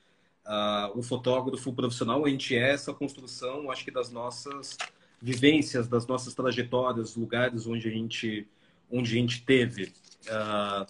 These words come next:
eu queria entrar um pouco, acho que justamente numa questão, ah, de elaboração estética e referências estéticas, e talvez falar um pouco do, do olhar que você traz pra esses projetos. Acho que a gente tem uma série de pessoas que,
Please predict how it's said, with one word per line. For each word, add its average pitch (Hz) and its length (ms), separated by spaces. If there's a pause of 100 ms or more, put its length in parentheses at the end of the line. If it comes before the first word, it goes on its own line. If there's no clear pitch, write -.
(560)
eu 117 180
queria 131 260
entrar 151 300
um 156 100
pouco, 151 680
acho 143 200
que 135 80
justamente 156 680
numa 156 240
questão, 156 760 (440)
ah, 131 680
de 120 140
elaboração 143 680
estética 147 760
e 135 400
referências 147 600
estéticas, 117 720
e 123 60
talvez 139 640 (380)
falar 147 320
um 170 100
pouco 160 480
do, 147 380
do 151 160
olhar 151 360
que 147 120
você 135 220
traz 123 640 (300)
pra 131 140
esses 135 140
projetos. 113 680
Acho 107 180
que 123 60
a - 20
gente 120 180
tem 131 100
uma 131 180
série 135 300
de 131 120
pessoas 127 680
que, 113 720